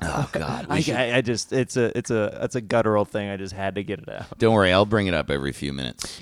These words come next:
Speaker 2: Okay, cool. That's nice.
Speaker 1: <laughs>
Speaker 2: Hey, remember that Wig reference you made?
Speaker 1: Yeah, that was a pretty lame joke, man.
Speaker 2: So
Speaker 1: Honestly, anytime I say a joke that tanks, I'm just gonna bring up that to make myself feel better.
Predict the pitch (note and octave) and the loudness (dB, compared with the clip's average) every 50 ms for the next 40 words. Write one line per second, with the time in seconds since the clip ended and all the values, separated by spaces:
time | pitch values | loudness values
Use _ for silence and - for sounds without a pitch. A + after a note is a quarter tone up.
0 | E3 A3 A3 F3 D#3 C#3 - - D#3+ C#3 G#2+ F2+ A2+ A2 - F3+ - A#2 F#3+ - | -4 -2 2 2 2 2 2 2 2 2 2 2 2 2 2 0 2 2 2 2
1 | - - F#3+ F#3 - - - - G#3 G3 - - G3 - E3 G#3 - - - - | 4 2 2 0 0 -2 -2 2 2 2 4 2 2 2 2 0 0 0 0 0
2 | D#3+ C4+ D#4 E4 - - A3 G3+ G3 G#3+ A#3 A3+ G3 D#3 B2 A2 B2 C#3+ E3 F3 | 0 0 -4 -10 -8 -4 -4 -2 0 0 0 2 2 2 2 2 2 2 2 0
3 | E3+ F3 F3+ F#3+ F#3 G3 F#3 F3+ F3+ - - - F3+ F#3 - - - G3+ G3+ G3+ | 0 -2 -2 -2 -4 -4 -8 -8 -8 -10 -8 -4 0 2 4 4 4 6 6 6
4 | - - - - - G#2 F#2+ F#2 F2+ F2 E2+ E2 D#2+ C2+ D2+ E2 D#2+ D2+ - D#2 | 4 4 2 2 0 2 2 2 2 2 2 2 0 2 2 2 2 2 0 -2
5 | D#2 D2+ D2 C3+ C3+ C3 B2+ D3 D#3+ - - B2+ A2 G#2+ G#2+ A#2 B2 - B2+ A#2 | -2 -2 0 2 4 4 4 4 4 2 2 0 2 2 0 0 0 2 2 2
6 | G#2+ G2 F2+ D#2+ E2+ F2+ F#2 F#2 F#2 F#2 G2+ A2 - - - E2+ F2 E2+ D2+ D#2 | 2 0 0 0 0 2 2 2 2 2 0 -2 -4 -2 0 0 0 0 0 0
7 | E2+ E2 D#2 - D#2 - - D#2+ D#2 D2+ D2 - - D2+ D2 D2 - - - C2 | 0 -2 -2 -4 -8 -8 -4 -4 -2 -2 -4 -4 -6 -6 -6 -6 -6 -6 -8 -8
8 | B1 C2+ C#2+ C#2+ C2+ C2 - C#2 B1+ B1 - B1+ A#1 A1+ G1+ G1+ A1 A1 - - | -6 -6 -6 -6 -8 -6 -6 -6 -6 -6 -8 -8 -10 -8 -8 -8 -8 -8 -8 -8
9 | G1+ - - - G#1 G1+ - - G1+ G1+ - | -8 -8 -6 -6 -6 -6 -4 -6 -6 -6 -8